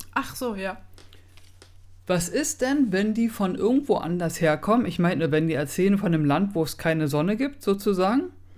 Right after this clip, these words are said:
Speaker 2: wo es immer dämmerig ist und auf dem, auf der anderen Seite vom Fluss ist es hell.
Speaker 1: Ja.
Speaker 2: So,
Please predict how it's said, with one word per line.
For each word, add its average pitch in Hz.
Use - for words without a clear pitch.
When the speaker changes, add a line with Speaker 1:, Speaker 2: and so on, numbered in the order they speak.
Speaker 2:
wo 165
es 143
immer 160
dämmerig 208
ist 269
und 175
auf 170
dem, 139
auf -
der -
anderen 202
Seite 190
vom 147
Fluss 220
ist 196
es -
hell. 135
Speaker 1:
Ja. 185
Speaker 2:
So, 156